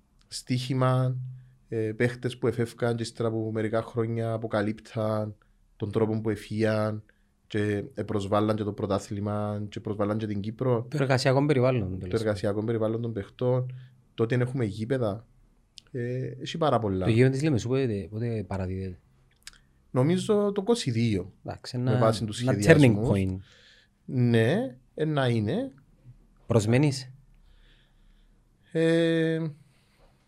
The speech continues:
Speaker 2: Ξαθέλεις σειρά
Speaker 1: προσμένω
Speaker 2: τρία.
Speaker 1: να πάω γήπεδο, Γιάννο.
Speaker 2: Ναι.
Speaker 1: Ε, πάνω απ' όλα, να πάω γενικά γήπεδο. Νομίζω ότι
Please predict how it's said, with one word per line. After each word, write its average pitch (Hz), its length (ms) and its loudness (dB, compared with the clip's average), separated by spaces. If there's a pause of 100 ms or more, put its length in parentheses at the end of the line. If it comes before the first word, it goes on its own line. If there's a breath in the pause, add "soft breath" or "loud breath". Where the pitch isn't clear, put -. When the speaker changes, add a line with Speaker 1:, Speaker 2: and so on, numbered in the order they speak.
(280)
Speaker 2:
Ξαθέλεις 123 400 0
σειρά 127 180 0
Speaker 1:
προσμένω - 260 6
Speaker 2:
τρία. 240 100 8
Speaker 1:
να 190 60 6
πάω 196 120 6
γήπεδο, 135 480 4
Γιάννο. 110 520 -2
Speaker 2:
Ναι. 110 300 -2 (320)
Speaker 1:
Ε, - 80 -10 (260)
πάνω 165 220 8
απ' 123 120 2
όλα, 110 420 0
να 131 120 -4
πάω 139 120 0
γενικά 123 420 4
γήπεδο. 110 500 -2 (960 soft breath)
Νομίζω 196 520 2
ότι 190 180 0